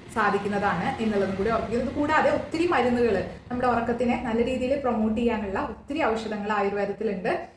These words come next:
അപ്പൊ ഇതിലൂടെയൊക്കെ നമ്മുടെ ഉറക്കത്തിനെ നമ്മുടെ നല്ല നോർമൽ, ആ,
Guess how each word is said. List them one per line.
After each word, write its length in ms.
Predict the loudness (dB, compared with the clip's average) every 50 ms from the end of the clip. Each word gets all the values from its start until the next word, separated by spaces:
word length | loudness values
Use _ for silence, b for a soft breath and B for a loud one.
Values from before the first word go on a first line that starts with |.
| -20 -12 -6 -4
അപ്പൊ 100 | 0 2
ഇതിലൂടെയൊക്കെ 420 | 2 4 4 4 4 4 2 0
നമ്മുടെ 220 | 0 0 0 0 0
ഉറക്കത്തിനെ 560 | 0 0 -4 -4 -4 -4 -4 -4 -4 -6 -10 -16 -10 -6
നമ്മുടെ 280 | -4 -2 0 0 0 0 0
നല്ല 400 | 0 0 2 2 2 0 0 0 0
നോർമൽ, 420 | 2 2 2 4 2 2 2 -2 -4 -8 -12 -8 -6
ആ, 120 | -6 -6